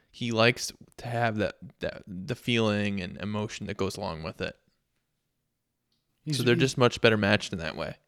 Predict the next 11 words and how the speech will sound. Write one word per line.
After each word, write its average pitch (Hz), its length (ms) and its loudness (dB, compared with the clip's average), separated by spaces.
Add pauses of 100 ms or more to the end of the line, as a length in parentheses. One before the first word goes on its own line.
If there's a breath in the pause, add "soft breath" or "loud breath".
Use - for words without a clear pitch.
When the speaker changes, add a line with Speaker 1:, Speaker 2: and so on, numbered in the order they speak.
Speaker 1:
So - 160 0
that's, - 180 0
uh, - 220 -6
it 67 260 -4
kind 123 140 -4
of 113 80 -4
shows 110 240 6
their 110 100 -4
connection. - 500 -8 (1300)
Speaker 2:
Yeah, 147 180 -10
a-, - 340 -12